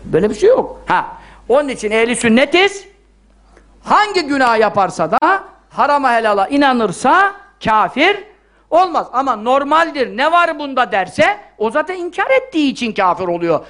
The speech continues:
Zina ettiği için olmuyor. O zina etmese de kafir oluyor. Kendi etmeyip de başkasının zinasını normal gören de kafir oluyor. O amelle alakalı değil, itikatla alakalıdır.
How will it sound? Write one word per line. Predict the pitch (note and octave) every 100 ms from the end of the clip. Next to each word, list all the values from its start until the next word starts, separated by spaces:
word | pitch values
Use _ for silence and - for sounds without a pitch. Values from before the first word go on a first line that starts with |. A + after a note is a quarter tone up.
| -
Zina | F3 A#3 C#4 C4+
ettiği | C4+ C4+ C4+
için | - B3+
olmuyor. | D#4+ B4+ A4+ C4+ F3+ - _ _ _ _ _ _
O | - B3
zina | C#4+ E4 E4 D#4+
etmese | E4+ - A#4 G#4 G#4+
de | F#4+
kafir | D4 B3 G3+ G3+
oluyor. | F3 D#3+ C#3
Kendi | A#3+ C#4+ C#4+
etmeyip | C4+ - - C4+ B3 -
de | F#3 - - -
başkasının | B3+ C4+ D#4 - F#4 F#4+
zinasını | D#4 D4 C4 B3 A3+ A3
normal | A#3+ C#4+ F#4+ B4+ B4+
gören | B4 A#4 G4
de | -
kafir | A3+ F#3 F3
oluyor. | E3 D#3 C#3 - _ _ _ _ -
O | F#3+ F#3+
amelle | G3 A#3 A#3 G#3+
alakalı | G3 G#3 F#3+ G#3 B3
değil, | E4+
itikatla | G#3+ - C#4+ C#4 F#3
alakalıdır. | D#3 D3+ C#3 F3+ E4